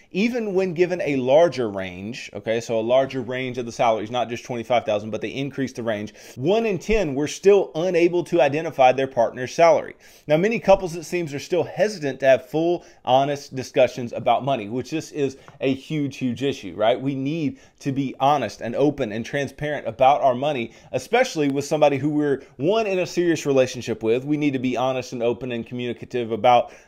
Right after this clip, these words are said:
uh, our money with that individual, especially if you're pushing towards marriage, okay? And then if you're married, you have to know what's going on, uh, with your spouse, and you have to know what's going on with your significant other with their money, because their money is your money,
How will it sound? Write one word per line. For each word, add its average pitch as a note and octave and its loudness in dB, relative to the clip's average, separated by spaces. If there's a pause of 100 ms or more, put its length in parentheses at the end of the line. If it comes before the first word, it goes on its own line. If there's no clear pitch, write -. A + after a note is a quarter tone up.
(100)
uh, A2+ 0
our A#2 4
money A#2 0
with A2 0
that A2+ 4
individual, A2 -4
especially D3+ -2
if A#2+ -6
you're C3 -4
pushing C#3 -8
towards E3 -2
marriage, C3 0 (300)
okay? B2+ 0 (160)
And D#3+ 4
then G#3+ 4
if F#3+ 0
you're G#3 2
married, D3+ 2
you F#3+ -4
have - 0
to C#3 -4
know B2 -2
what's B2 -2
going B2 -2
on, A2+ -2 (220)
uh, A#2 6
with B2+ 2
your A#2 0
spouse, A2+ 4
and D#3+ -2
you D#3 -2
have A3 2
to F3+ -8
know D#3 0
what's C3+ 0
going D3 -2
on C3 2
with C3+ 0
your C3+ 0
significant B2+ -6
other B2 0 (240)
with C3+ -2
their C#3 4
money, B2+ 0
because C3+ 0
their F3+ 6
money D#3+ 2
is D3+ 2
your F3+ 6
money, A3+ 0